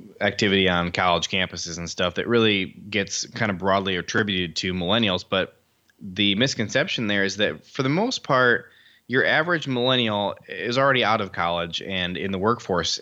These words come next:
and really it's, it's Gen Z that is, um, that is i-, in college and in high school.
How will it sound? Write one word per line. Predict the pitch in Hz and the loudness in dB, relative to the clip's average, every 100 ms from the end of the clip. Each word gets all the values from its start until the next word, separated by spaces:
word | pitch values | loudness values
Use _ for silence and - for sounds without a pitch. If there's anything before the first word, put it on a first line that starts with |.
| - | -4
and | 98 92 90 87 - | 0 2 2 0 -4
really | 95 113 123 113 | 0 2 4 4
it's, | 98 - - | 2 -2 -8
it's | 98 92 - | -6 -6 -6
Gen | 98 107 101 90 | -2 0 0 0
Z | 95 104 87 | -2 -2 0
that | 85 | -2
is, | 78 76 - _ _ _ - | -2 -4 -10 _ _ _ -6
um, | 90 80 71 69 85 _ _ _ - _ - - _ - | -4 -2 -4 -8 -12 _ _ _ -20 _ -20 -20 _ -4
that | 104 80 - 113 98 90 | -2 -2 -8 -2 2 4
is | 87 82 | 2 0
i-, | 85 82 | -2 -2
in | 98 98 | 0 0
college | 95 90 90 87 85 | 4 4 4 4 2
and | 87 82 | -2 -2
in | 82 | -4
high | 85 92 | -2 0
school. | - - 82 78 | 0 -2 -2 -2